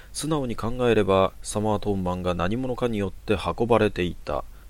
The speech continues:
ということになる。証言によれば、痙攣や嘔吐などの様子が見受けられなかったらしく、サマートンマンはどこか別の場所で死亡し、その後にビーチへと運び込まれたのではないかという推測もなされている。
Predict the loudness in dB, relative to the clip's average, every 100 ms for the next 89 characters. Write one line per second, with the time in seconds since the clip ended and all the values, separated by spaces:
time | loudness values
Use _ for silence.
0 | -8 -2 -2 -2 -4 -4 -6 -8 -12 -12
1 | -16 -18 -18 -16 -16 -16 -18 -20 -18 -18
2 | -18 -16 -16 -16 -16 -16 -16 -16 -18 -18
3 | -18 -16 -14 -2 2 4 4 2 2 2
4 | 4 2 2 4 4 4 0 0 0 0
5 | -2 -2 -2 0 0 0 -2 -2 -2 0
6 | 0 0 2 2 2 0 0 0 0 0
7 | 0 -2 -4 -8 -14 -18 -16 -6 -2 0
8 | 0 -2 0 -2 -2 -4 -2 -2 -2 -2
9 | -2 -2 -2 -4 -4 -2 -2 -2 -2 -2
10 | -2 -2 -2 -4 -4 -4 -6 -12 -16 -14
11 | -6 -4 -2 -4 -4 -2 -4 -6 -8 -2
12 | 0 0 0 -2 0 -4 -6 -6 -4 -4
13 | -2 0 2 0 2 4 4 4 2 0
14 | -2 0 -2 -2 -2 -2 -4 -2 -2 -2
15 | -2 -4 -8 -12